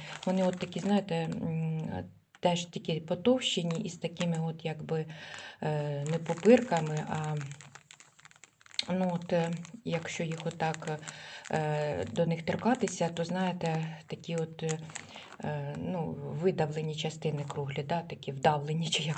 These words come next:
правильно сказати. І ці ватні диски я колись купувала, вони мені подобалися. От цієї, от одна частина гладенька, одна така от з такими от пупирками. І цією частиною так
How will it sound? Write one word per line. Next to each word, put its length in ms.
правильно 300
сказати. 520
І 340
ці 180
ватні 300
диски 300
я 100
колись 280
купувала, 460
вони 240
мені 200
подобалися. 720
От 120
цієї, 480
от 120
одна 280
частина 400
гладенька, 560
одна 200
така 360
от 360
з 80
такими 480
от 240
пупирками. 640
І 420
цією 340
частиною 540
так 240